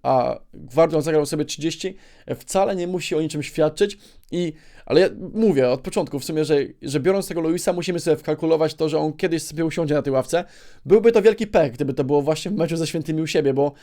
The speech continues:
może w końcu to czyste konto się, się przydarzy. Jeśli chodzi o szanse bookmacherów, to City ma zdecydowanie największe w tej kolejce, więc, e, trzeba po prostu mieć to na uwadze i tyle. Jeszcze jedna opcja, o której trzeba powiedzieć, e, która na pewno gdzieś tam tu się znajdzie szybciej, na przykład po golach,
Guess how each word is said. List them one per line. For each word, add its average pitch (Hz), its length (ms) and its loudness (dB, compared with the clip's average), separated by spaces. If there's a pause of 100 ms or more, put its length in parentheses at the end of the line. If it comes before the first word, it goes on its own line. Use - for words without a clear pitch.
(460)
może 170 340 2
w - 60 -18
końcu 170 240 -4
to 160 100 -2
czyste 160 240 -6
konto 151 180 -4
się, 139 260 -6
się 147 140 -6
przydarzy. 147 480 0
Jeśli 151 240 -6
chodzi 151 240 -4
o 147 100 0
szanse 156 320 -4
bookmacherów, 151 540 -2
to 139 240 -2 (320)
City 156 300 -4
ma 147 140 0
zdecydowanie 151 500 0
największe 147 340 0
w - 40 -6
tej 135 100 -4
kolejce, 131 380 2 (360)
więc, 180 360 -2
e, 170 300 0 (480)
trzeba 214 260 0
po - 40 -2
prostu 190 260 -4
mieć 170 140 -6
to 151 100 -10
na 143 80 -4
uwadze 151 340 0
i - 140 -8
tyle. 131 240 2 (260)
Jeszcze 175 220 0
jedna 214 160 0
opcja, 190 220 0
o - 20 -6
której 180 180 -2
trzeba 175 200 -2
powiedzieć, 165 500 -4 (340)
e, 123 280 -4
która - 240 -8
na 185 100 -4
pewno 165 180 -4
gdzieś 151 160 -8
tam 147 120 -8
tu 147 80 -14
się 147 140 -8
znajdzie 143 520 -2 (100)
szybciej, 127 640 -6
na 127 100 -10
przykład 135 180 -8
po 131 200 -4
golach, 139 440 0